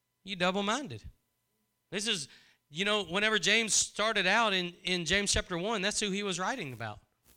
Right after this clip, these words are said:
the double-minded. The double-minded person, he said, is unstable in all his ways. It's wishy-washy. A double-minded person is wishy-washy. He's trying to live for God and live for the world.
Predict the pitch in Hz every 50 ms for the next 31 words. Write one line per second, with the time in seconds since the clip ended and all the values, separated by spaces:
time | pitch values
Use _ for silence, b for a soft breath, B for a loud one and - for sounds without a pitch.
0 | _ _ - 147 160 147 160 175 196 202 202 202 214 269 302 240 135 110 - _
1 | _ _ _ _ _ _ _ _ _ _ _ _ _ _ _ _ _ _ _ _
2 | 151 165 156 185 202 220 214 233 226 226 233 226 220 208 - 233 240 247 - -
3 | 202 202 196 - - 208 208 190 165 165 196 180 196 196 - - 208 208 208 180
4 | 190 175 151 151 156 165 175 180 180 170 151 139 135 127 120 117 113 - - -
5 | - - _ _ - - - 170 190 208 - - 175 151 143 123 117 - - 117
6 | 107 - _ _ _ _ _ _ - 135 131 160 170 175 185 180 180 180 185 180
7 | 170 - - 190 190 - - 170 147 139 120 135 165 175 170 - 196 190 185 180
8 | 180 165 - - 120 104 - _ _ _ _ _ _ _ _ - 151 - - -
9 | 190 185 185 175 170 151 143 143 151 180 190 180 - - 180 160 147 165 165 175
10 | 175 180 175 165 165 170 175 175 165 165 175 175 - - 175 160 165 156 175 196
11 | 196 156 120 117 -